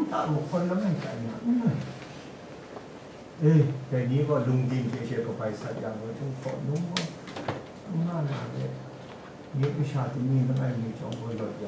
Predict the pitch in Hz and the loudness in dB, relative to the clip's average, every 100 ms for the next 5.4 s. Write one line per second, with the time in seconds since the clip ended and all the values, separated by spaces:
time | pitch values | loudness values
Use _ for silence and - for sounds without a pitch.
0 | 101 101 98 - 156 170 151 143 - - | -6 -6 -8 2 6 10 12 12 12 12
1 | 190 180 - - - - - - - - | 12 12 12 10 6 4 2 0 -4 -8
2 | - - - - - 131 113 98 - - | -12 -14 -12 -10 0 4 4 2 -2 -10
3 | - - - - - - - - - - | -12 -10 -4 -4 -6 -12 -14 -14 -14 -12
4 | - - - - - - - - - - | -12 -12 -12 -12 -14 -16 -16 -10 -6 4
5 | 254 240 180 127 | 6 8 8 6